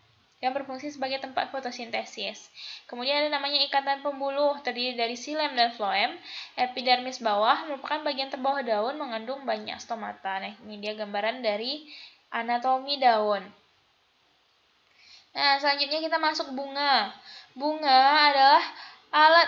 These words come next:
reproduksi secara generatif yang dijumpai pada tumbuhan berbiji tertutup, angiospermae,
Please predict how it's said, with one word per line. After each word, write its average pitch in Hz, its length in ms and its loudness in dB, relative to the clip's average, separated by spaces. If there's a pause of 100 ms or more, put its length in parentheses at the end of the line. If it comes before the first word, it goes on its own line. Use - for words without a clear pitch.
reproduksi 302 720 0
secara 294 560 4
generatif 240 720 -2
yang 349 240 2
dijumpai 302 640 2
pada 240 320 4
tumbuhan 233 480 -6
berbiji 226 480 -6
tertutup, 226 800 -4
angiospermae, 233 1120 -2